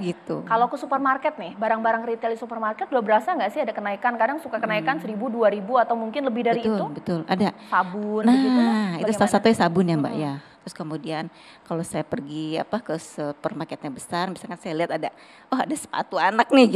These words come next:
Speaker 1: gitu ya.
Speaker 2: Hmm.
Speaker 1: Itu, eh, pas saya, eh, hasilnya itu setelah bayar itu ada P P N-nya itu yang, oh, jadi lebih besar nih gitu. Itu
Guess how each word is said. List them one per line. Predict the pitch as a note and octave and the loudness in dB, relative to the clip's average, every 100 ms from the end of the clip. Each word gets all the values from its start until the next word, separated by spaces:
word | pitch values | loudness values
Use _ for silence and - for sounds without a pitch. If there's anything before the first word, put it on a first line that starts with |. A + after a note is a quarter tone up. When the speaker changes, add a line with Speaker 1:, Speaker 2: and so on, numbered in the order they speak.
| G3 | 2
Speaker 1:
gitu | F3 | 2
ya. | E3 G3 | 2 0
Speaker 2:
Hmm. | - - - - | -4 -18 -18 -8
Speaker 1:
Itu, | - C#5 D#5+ D5+ - - - B4+ | -2 4 4 2 -6 -12 -2 -2
eh, | |
pas | - - | 2 2
saya, | - A3 G3 A2 - - | 6 4 4 -2 -6 -4
eh, | A#3+ | -4
hasilnya | B3 A#3 - A#3 A3+ A3+ | 0 -2 0 0 2 0
itu | A3 C5+ | 2 0
setelah | - - F3+ F3 | 0 -2 -2 0
bayar | E3+ F3 | 0 0
itu | - D4+ | 2 2
ada | G3+ | 4
P | G#3+ G#3+ | 4 4
P | G#3 G#3 | 4 2
N-nya | G#3+ C4+ | 4 4
itu | - D4+ | 8 10
yang, | B3 G#3+ G#3 - | 10 6 4 -2
oh, | - B3+ - - - - - - - - | -8 -8 -8 -20 -20 -20 -20 -20 -20 -6
jadi | F3+ F3+ F#3 | -4 -2 -4
lebih | F#3+ F3+ E4 | -2 -2 -2
besar | - - E4 E4+ | 0 4 4 6
nih | D#4+ E4 B3 E3+ | 8 8 6 2
gitu. | D#3+ - D#3+ D#3 | -6 -6 -6 -6
Itu | - E4+ | -8 2